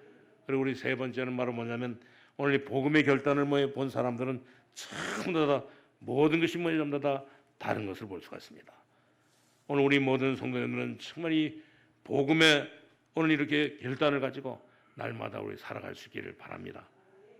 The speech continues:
오늘 우리 사무엘상 삼 장 일 절에서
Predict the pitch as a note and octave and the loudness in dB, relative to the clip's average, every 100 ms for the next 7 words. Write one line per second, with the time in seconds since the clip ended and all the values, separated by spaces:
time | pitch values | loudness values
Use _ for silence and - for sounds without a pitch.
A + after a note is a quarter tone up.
0 | - _ _ _ - C3+ C3+ C3 B2 C3+ | -20 _ _ _ -14 -6 -2 -2 -4 -4
1 | C3+ C#3 B2+ C3+ C3 B2 A#2 _ _ - | -2 -2 0 -2 -2 -4 -12 _ _ -12
2 | C3 C3 B2+ C3 B2+ A#2 B2+ A#2+ A#2 C3 | -8 -4 -2 -2 -4 -4 -4 -4 -4 -4
3 | A#2+ | -6